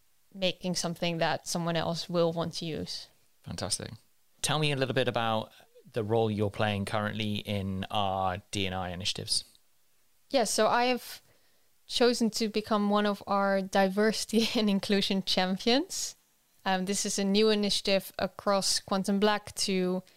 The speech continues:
Speaker 1: be visible and knowledgeable about what it means to be a diverse workplace and to have people who really champion it. And they wanted to have someone from each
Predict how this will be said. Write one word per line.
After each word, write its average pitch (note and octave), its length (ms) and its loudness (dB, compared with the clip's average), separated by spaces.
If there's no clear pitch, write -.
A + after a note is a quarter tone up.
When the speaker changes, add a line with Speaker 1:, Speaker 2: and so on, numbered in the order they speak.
Speaker 1:
be G3+ 520 0
visible G#3 840 4
and F#3 340 2
knowledgeable G#3 760 4
about F3+ 600 0
what F#3+ 200 2
it F#3 100 4
means F#3 380 2
to F#3 100 -8
be F3+ 180 -2
a F3 40 -2
diverse F3+ 560 0
workplace G3 640 2
and F3+ 140 -4
to - 100 -6
have F3 220 -4
people F3+ 360 -6
who F3+ 240 -2
really F#3 320 2
champion F#3 440 -2
it. C#4 220 2
And G3 120 2
they G3+ 60 4
wanted A3 240 2
to A3+ 80 2
have G3 140 2
someone F#3 280 0
from F3+ 360 -2
each - 380 -2